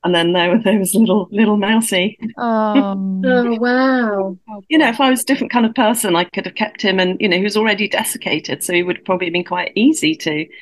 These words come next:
Speaker 1: to taxidermy, do the
Speaker 3: Yeah.
Speaker 1: taxidermy thing on him or her.
Speaker 3: Yeah. Oh, Lucy, thank you so much for sharing all of those, well, your, your, your truths with us, but, and also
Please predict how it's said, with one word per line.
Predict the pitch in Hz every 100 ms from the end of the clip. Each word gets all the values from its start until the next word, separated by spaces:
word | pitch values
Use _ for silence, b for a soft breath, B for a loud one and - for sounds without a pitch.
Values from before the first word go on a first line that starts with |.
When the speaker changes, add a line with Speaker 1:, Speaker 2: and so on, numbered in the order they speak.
| B B B _
Speaker 1:
to | - 165 165 _ _ -
taxidermy, | - - - 180 160 151 165 269
do | 214 185
the | 180
Speaker 3:
Yeah. | 254 254
Speaker 1:
taxidermy | 240 233 233 - 185
thing | - 214 175
on | 165
him | 180 196 269 _ _
or | 175 185
her. | 180 202 294 _ _ _ _ _ -
Speaker 3:
Yeah. | 233 233 220 220 220 _ _ _ _ _ _ _ _ - -
Oh, | 214 196 190 185
Lucy, | 240 302 339 208
thank | 330 440 -
you | 349
so | 370 466 440
much | - - -
for |
sharing | 233 - 320 440 240 202
all | 208
of | 214
those, | 220 220 - _ _ _ _ 226
well, | 254 220
your, | 240 226 -
your, | 262 254 -
your | 220 240
truths | 240 - 320 370 349 -
with | 190 190
us, | 214 -
but, | 233 233 -
and | 247
also | 269 311 - 208 196